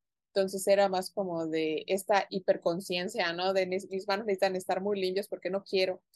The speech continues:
eh, contraer una infección, ¿no? Por, por la manipulación que implica la copa, ¿no?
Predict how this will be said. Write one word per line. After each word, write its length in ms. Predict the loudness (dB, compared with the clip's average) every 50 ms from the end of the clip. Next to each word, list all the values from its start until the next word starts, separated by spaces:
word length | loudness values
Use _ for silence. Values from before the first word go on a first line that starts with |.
| _ _ _ _ _ -8
eh, 320 | -6 -4 -4 -4 -4 -4
contraer 360 | -2 -4 -2 0 2 2 2 2
una 100 | 0 -2
infección, 640 | -6 -6 -10 -12 -10 -8 -8 -8 -8 -8 -10 -10
¿no? 180 | -10 -10 -10 -8
Por, 200 | -6 -6 -4 -2 -2 -4 -4 -6 -10 -6
por 180 | -6 -6 -4 -4
la 80 | -6
manipulación 720 | -6 -6 -8 -8 -10 -8 -8 -6 -6 -6 -8 -10 -10 -10 -8
que 100 | -8 -8
implica 480 | -8 -10 _ -8 -8 -8 -6 -6 -8
la 100 | -8 -10 _ _
copa, 300 | -8 -8 -6 -8 -12 -12 -10 -12
¿no? 100 | -16